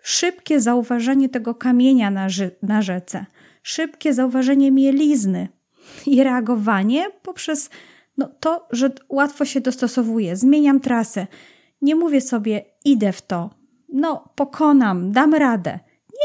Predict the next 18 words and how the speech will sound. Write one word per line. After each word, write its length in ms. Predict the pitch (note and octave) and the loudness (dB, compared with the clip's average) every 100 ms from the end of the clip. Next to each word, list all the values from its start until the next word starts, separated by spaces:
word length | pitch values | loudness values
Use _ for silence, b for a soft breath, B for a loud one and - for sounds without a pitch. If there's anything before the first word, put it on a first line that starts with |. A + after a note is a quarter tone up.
| G#4 | 0
Nie, 240 | G#3 F#3+ - | 0 -4 0
lepiej 320 | B3+ C#4 C#4 | 0 2 -2
to 160 | - | -2
ominąć, 640 | - D4+ G4+ C#4+ G3+ F#3 - _ _ | -2 -4 0 0 0 -4 -12 _ _
może 320 | A#3 A3 A3 A3+ | -4 -2 0 0
wybrać 360 | A#3 A3 A3+ | -2 -4 -4
właśnie 300 | G#3 G3+ A3 | -4 -6 -6
jakąś 320 | G#3+ A3+ A3 | -4 -4 -4
inną 360 | - D#4 D#4 A3+ | -2 0 2 2
drogę 300 | G3 F#3+ D#4 A#4+ _ _ _ _ A4+ | 0 -2 -4 -6 _ _ _ _ -6
i 40 | |
też 300 | F4+ C#4+ C#4+ | 0 0 0
dojść 280 | - A3+ G#3+ | -4 -2 -2
do 140 | G#3+ | -4
celu. 400 | G#3 F#3 F3+ - G3+ _ _ _ _ _ _ _ _ _ _ | -6 -6 -6 -8 -14 _ _ _ _ _ _ _ _ _ _
Talent 380 | F4+ A4 G4+ D4 | 0 0 -2 0
ten 180 | D#4 D4 | 2 2
tru-, 280 | D4 D#4 | 0 -2